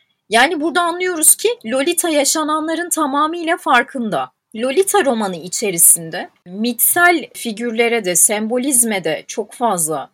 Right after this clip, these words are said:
rastlıyoruz. E, bunda Nabokov'un bir edebiyat eleştirmeni olmasının da etkisi olduğunu düşünüyorum. Nabokov bir edebiyat eleştirmeni olduğu için edebiyat tarihine son derece hakim, klasikler üzerine zaten bir kitap yazma fikri de var.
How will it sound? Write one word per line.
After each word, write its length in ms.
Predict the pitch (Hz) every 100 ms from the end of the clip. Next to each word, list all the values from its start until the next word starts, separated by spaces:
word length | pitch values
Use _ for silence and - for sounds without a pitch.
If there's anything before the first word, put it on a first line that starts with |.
| 147
rastlıyoruz. 800 | 170 175 - 240 170 170 - - _ _ - - _ -
E, 200 | 180 180
bunda 300 | 254 277 370
Nabokov'un 600 | 311 302 330 302 277 285
bir 140 | 277 -
edebiyat 520 | 226 240 240 277 294
eleştirmeni 720 | 226 240 240 - 240 247 269
olmasının 560 | 254 220 233 - 240 247
da 60 |
etkisi 500 | 233 196 - 226 -
olduğunu 460 | 262 202 196 208 202
düşünüyorum. 640 | 180 - 165 160 151 233 _ - - _ 208
Nabokov 540 | 233 269 294 330 254
bir 100 | 269
edebiyat 540 | - 220 247 254 330 349
eleştirmeni 640 | 277 220 - 214 202 190
olduğu 300 | 185 180 180
için 260 | 185 - 247
edebiyat 480 | 208 214 220 262 277
tarihine 520 | - 254 214 214 185
son 280 | 165 233 269
derece 300 | 254 202 170
hakim, 560 | 175 196 170 - 180 -
klasikler 680 | - 220 233 - 233 254 247
üzerine 440 | 208 190 190 175 165
zaten 460 | 196 233 233 175
bir 140 | 165 160
kitap 400 | - 247 214 180
yazma 400 | 165 151 147 139
fikri 360 | - - 202 220
de 100 | 214
var. 200 | 202